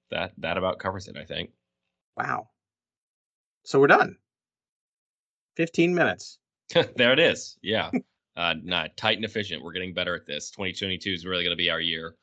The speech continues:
Speaker 2: Yeah, we'll, we'll get there. Maybe.
Speaker 1: <laughs>
Speaker 2: Give us a couple more weeks at least. Um, but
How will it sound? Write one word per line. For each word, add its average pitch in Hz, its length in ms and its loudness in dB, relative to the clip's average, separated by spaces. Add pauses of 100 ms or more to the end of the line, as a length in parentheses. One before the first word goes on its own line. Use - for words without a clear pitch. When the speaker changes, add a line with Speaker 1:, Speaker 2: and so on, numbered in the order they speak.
(420)
Speaker 2:
Yeah, 123 200 4
we'll, 107 220 0
we'll 139 100 -4
get 180 160 4
there. - 280 -4 (680)
Maybe. 117 300 2
Speaker 1:
<laughs> - 680 -14
Speaker 2:
Give 151 80 0
us 160 100 -6
a - 60 -2
couple 147 240 2
more 123 220 -2
weeks 101 280 -2
at 104 120 -6
least. 98 360 -6
Um, 139 220 2
but 139 380 0